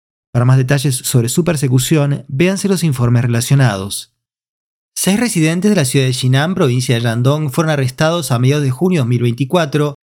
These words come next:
mientras distribuían material informativo sobre Falun Gong en el distrito de Lingcheng, ciudad de Zhou.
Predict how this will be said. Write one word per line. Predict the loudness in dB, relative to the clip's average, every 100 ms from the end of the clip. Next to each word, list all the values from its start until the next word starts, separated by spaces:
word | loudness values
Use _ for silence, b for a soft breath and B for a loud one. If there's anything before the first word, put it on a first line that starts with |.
| 0
mientras | 2 2 0
distribuían | 0 2 2 4 2 0
material | 0 0 0
informativo | 0 0 0 0 2 2 0
sobre | -2 -4
Falun | -2 -2 0
Gong | 0 0 0 -4
en | -2 0
el |
distrito | 0 0 0 2
de | 2
Lingcheng, | 0 0 0 0 -2 -6 _
ciudad | -6 -2 -2
de | -4 -4
Zhou. | -2 -2 -2